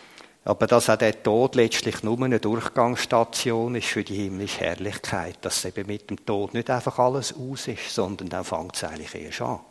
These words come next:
In einer Grösse und Gewalt, wie wir uns das nicht vorstellen können. Oder vier gewaltige Aussagen in einem einzigen Vers im ersten Korinther eins dreißig.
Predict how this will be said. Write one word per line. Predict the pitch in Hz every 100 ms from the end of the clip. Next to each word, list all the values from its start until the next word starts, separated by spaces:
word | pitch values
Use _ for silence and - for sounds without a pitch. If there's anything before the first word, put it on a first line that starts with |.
| - - - - - - -
In | 101 90
einer | 90
Grösse | 90 90 90 95 - 95
und | 90
Gewalt, | - 92 90 -
wie | 95
wir | 92 90
uns | 87 -
das | 87
nicht | 101 - - 113 -
vorstellen | 127 123 - - 104
können. | 82 - - _ _ _ _ _ _ _ _ _ _ - - - - - - _
Oder | 127 123
vier | 120 - 147 185
gewaltige | - 139 151 160 160 139
Aussagen | 139 165 - 151 135 131 131
in | 131 131
einem | 117 127 143
einzigen | 123 123 135 - 143 123
Vers | 104 101 120 117
im | 113 107
ersten | 113 117 - 120
Korinther | - 110 113 123 - 120 104
eins | 104 107 -
dreißig. | - 90 92 92 - -